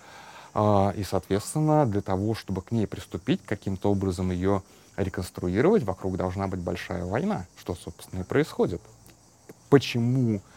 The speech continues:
все это время украинские власти не приступали к демонтажу герба С С С Р, который возвышался над городом и фактически, а, подавлял своим, как бы, вот этим вот,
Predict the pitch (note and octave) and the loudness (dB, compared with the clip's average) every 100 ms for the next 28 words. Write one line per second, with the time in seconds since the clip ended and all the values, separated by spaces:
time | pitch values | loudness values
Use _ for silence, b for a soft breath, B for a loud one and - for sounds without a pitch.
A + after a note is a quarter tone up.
0 | B B - - C3 G2+ G2 F2+ F#2 F#2+ | B B -14 2 4 4 2 -2 -2 -2
1 | C#3+ F#3+ A#2 - G2+ F#2+ - F#2+ G2 G2 | -2 -4 -4 -2 -2 -4 -4 0 2 0
2 | - F#2 G#2 A#2+ G2+ - - G#2 F#2+ F#2 | -2 -2 0 0 -4 -12 -12 -6 -4 -2
3 | F2 F2 - - F#2 F2+ F2+ F#2+ F#2+ F#2 | -4 -6 -8 -4 -2 0 -2 -2 -2 0
4 | F#2+ F#2 F#2 F2+ B B B - F2 G2 | 0 0 0 -4 B B B -10 0 2
5 | F2+ F2 F2+ - - - F2+ D#3 - B2 | 2 -2 -6 -8 -10 -2 0 0 0 0
6 | G2+ F#2 F#2 - F2+ - F#2 F2 F2+ F#2 | 0 -2 -2 0 -2 -4 -8 -4 0 0
7 | F2 F2+ F2 - F#2 F2+ F2 B B - | 0 -4 -6 -6 -4 -2 -6 B B -8
8 | F#2 - - G2 - F#2+ - - - F#2 | -8 -6 -12 -12 -10 -12 -14 -20 -10 -6
9 | F2+ F#2 F#2 B B B B B - F#2+ | -2 -2 -2 B B B B B -6 -2
10 | F#2+ A2+ G#2 F#2+ G2+ F#2+ F2+ F#2 - _ | 0 4 4 4 4 4 4 0 -10 _
11 | _ _ - - F#2 F#2+ G2 F2+ F2+ F2 | _ _ -14 -4 -2 -2 -2 -4 -6 -6
12 | F2 F2+ F2+ - F2+ F2+ F#2 | -6 -6 -8 -6 -8 -6 -8